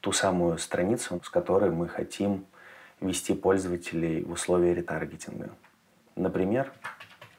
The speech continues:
пусть будет почта. Нажимаем «Добавить цель». Далее мы возвращаемся в кабинет Яндекс.Директа и создаем новое условие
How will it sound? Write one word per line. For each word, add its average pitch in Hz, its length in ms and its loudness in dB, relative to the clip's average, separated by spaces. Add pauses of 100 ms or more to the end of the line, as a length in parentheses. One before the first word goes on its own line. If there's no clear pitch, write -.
(500)
пусть 120 180 0
будет 95 360 -4
почта. - 440 2 (520)
Нажимаем 95 560 2
«Добавить 85 420 0
цель». - 320 -8 (920)
Далее 117 480 2 (100)
мы 104 180 2
возвращаемся 87 680 -2
в - 80 -14
кабинет 90 480 -2
Яндекс.Директа 87 920 -2 (4000)
и 143 280 0
создаем 104 520 4
новое 104 300 4
условие 107 640 0